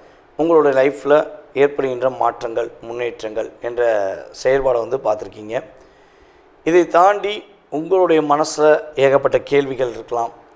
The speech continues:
என்ன பண்ணலாம், என்ன பண்ணக்கூடாது, இது நடக்குமா, இது நடக்காதா, துரோகத்தை சந்திச்சிட்டேன், வாழ்க்கையில வீழ்ச்சி மட்டுமே இருக்கு,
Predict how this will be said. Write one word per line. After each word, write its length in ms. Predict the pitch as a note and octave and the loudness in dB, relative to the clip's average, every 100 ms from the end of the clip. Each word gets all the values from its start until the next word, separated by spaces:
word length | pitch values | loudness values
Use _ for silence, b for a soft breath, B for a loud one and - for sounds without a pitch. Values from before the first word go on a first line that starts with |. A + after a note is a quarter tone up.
| _ _ _ - | _ _ _ -8
என்ன 240 | A#2+ B2 | -4 -4
பண்ணலாம், 500 | A#2+ A#2 A#2 A#2+ A#2 | -4 -4 -2 -2 -2
என்ன 180 | A#2 A#2+ | -4 -6
பண்ணக்கூடாது, 840 | A2+ A2+ A2+ A#2 A2+ A2 A2+ A2+ b b - | -6 -6 -8 -4 -2 -2 -4 -6 b b -10
இது 180 | C#3 C3+ | -6 -2
நடக்குமா, 600 | B2 A#2+ - B2 A#2+ A#2+ | -2 -4 -6 -4 -4 -4
இது 120 | A2+ | -4
நடக்காதா, 600 | A#2 A#2 A#2 A2+ A2+ A#2 b b b - | -6 -2 -2 0 -2 -4 b b b 0
துரோகத்தை 480 | C#3 D3 C#3+ C#3 B2 | 4 4 4 -2 -4
சந்திச்சிட்டேன், 600 | B2 A#2 A2+ - A#2+ A2+ A2 _ _ _ - | -4 -8 -10 -8 -8 -8 -12 _ _ _ 2
வாழ்க்கையில 480 | B2+ C3 C#3+ B2+ A#2 | 2 2 -2 -4 -4
வீழ்ச்சி 420 | C#3 C3+ - C#3 | -8 -8 -10 -6
மட்டுமே 460 | B2+ A#2 C3 C3+ | -6 -6 -6 -6
இருக்கு, 460 | C3 A2+ A#2+ A#2 | -6 -8 -8 -10